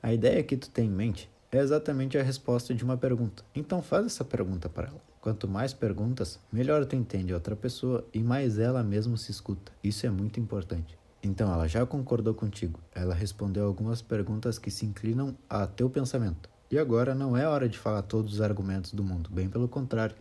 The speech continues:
Senão ela vai voltar para aquela sensação de defesa de antes. Usa poucos argumentos, quase nenhum. Um ou dois já é bastante. A tua ideia não é convencer a pessoa naquele mesmo momento, mas despertar a curiosidade nela.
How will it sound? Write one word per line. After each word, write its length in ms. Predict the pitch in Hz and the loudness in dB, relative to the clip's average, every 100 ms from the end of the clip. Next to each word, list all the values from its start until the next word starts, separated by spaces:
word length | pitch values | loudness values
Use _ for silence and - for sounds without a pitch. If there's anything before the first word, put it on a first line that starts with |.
| - - - - | -20 -20 -20 -12
Senão 300 | - 117 117 | -4 0 2
ela 140 | 131 | 2
vai 140 | 123 | 2
voltar 300 | 127 127 - | 2 0 -2
para 160 | 120 127 | -2 -2
aquela 240 | 123 113 | 0 0
sensação 560 | 101 110 104 104 - 98 | 0 -4 -4 -4 -2 -2
de 80 | 92 | -2
defesa 420 | 90 82 92 85 | -4 -2 -2 -2
de 100 | 80 | -2
antes. 260 | 78 80 - - _ _ _ _ - | -4 -6 -10 -20 _ _ _ _ -2
Usa 280 | 123 160 | 4 4
poucos 480 | 131 - 143 147 123 | 4 2 0 2 0
argumentos, 580 | 104 95 87 80 80 - _ | 2 0 0 -2 -4 -12 _
quase 300 | - 147 160 | -2 0 2
nenhum. 260 | 135 95 82 - 120 | 2 2 -2 -4 0
Um 240 | 156 165 | 2 2
ou 120 | 123 | 0
dois 300 | 101 104 120 | 2 4 6
já 120 | 110 | 4
é 120 | 101 95 | 2 0
bastante. 540 | 104 - - - - - | -2 -4 -8 -8 -14 -6
A 80 | 101 | -6
tua 220 | 95 117 | 0 2
ideia 340 | 117 104 123 | 4 6 6
não 160 | 123 107 | 4 2
é 60 | 117 | 0
convencer 580 | - 127 117 101 - | 0 2 2 0 0
a 40 | 98 | -2
pessoa 380 | 98 90 98 92 | -2 -2 -2 -2
naquele 360 | 90 82 90 | -2 -2 0
mesmo 340 | 85 87 87 90 | 0 0 0 0
momento, 560 | 87 85 78 78 - - - | 0 0 0 -2 -6 -10 -2
mas 240 | 87 87 | 0 0
despertar 640 | 92 101 - 104 92 101 | 0 -2 0 -2 0 -2
a 40 | 101 | -2
curiosidade 840 | 101 117 127 117 107 101 90 87 | 0 2 4 2 0 -2 -2 -2
nela. 220 | 78 78 | -2 -2